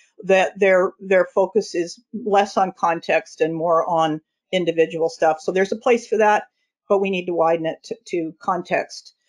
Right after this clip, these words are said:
How confident am I? I tend to believe in the best in humanity. Uh, yes, we're gonna lose some, no question. There's gonna be some people that won't be up for the, for the challenge, but I truly believe that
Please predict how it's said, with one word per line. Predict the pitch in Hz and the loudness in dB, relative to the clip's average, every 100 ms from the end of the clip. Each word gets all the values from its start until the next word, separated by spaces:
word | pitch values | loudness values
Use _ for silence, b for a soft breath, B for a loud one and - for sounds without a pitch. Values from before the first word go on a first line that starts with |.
| _ | _
How | - 254 262 254 247 _ | -2 2 4 2 -2 _
confident | 240 240 254 240 226 247 | -2 0 0 -2 -4 -4
am | 220 214 | -2 0
I? | 202 208 214 214 - _ _ _ _ _ _ _ _ _ - | 0 2 0 -2 -8 _ _ _ _ _ _ _ _ _ -4
I | 254 320 381 - _ _ - | 0 0 0 -4 _ _ -6
tend | 294 294 | -2 0
to | 262 | -2
believe | 226 240 240 | -2 -2 -2
in | 233 | -2
the | 208 | -2
best | 180 180 185 - | 0 -2 -2 -4
in | 220 | -4
humanity. | 220 208 202 202 208 220 240 226 - | -2 -2 0 0 2 2 2 -2 -4
Uh, | 196 175 - | -2 -2 -2
yes, | 214 254 254 - - | 2 2 2 -4 -2
we're | 233 | 0
gonna | 233 208 | 0 -2
lose | 190 170 | -2 -4
some, | 156 127 - _ - | -6 -6 -12 _ -8
no | 208 | -6
question. | - 151 - 170 | -4 -4 -4 -6
There's | 160 156 | -6 -8
gonna | - 170 | -8 -10
be | |
some | 160 175 | -8 -8
people | 156 170 160 | -8 -6 -4
that | 151 | -4
won't | 135 165 | -6 -10
be | 160 160 | -2 -2
up | 143 | -2
for | - | -4
the, | 151 147 147 _ _ _ | -2 -2 -2 _ _ _
for | 190 | -2
the | 165 | -2
challenge, | 180 170 151 147 - - | -2 -2 -2 -4 -8 -8
but | 196 190 170 | -2 0 0
I | - 190 - | -2 -2 -4
truly | - 233 220 180 | -4 0 0 0
believe | 175 175 175 170 | -2 -4 -4 -4
that | 185 170 165 - | 0 2 2 -2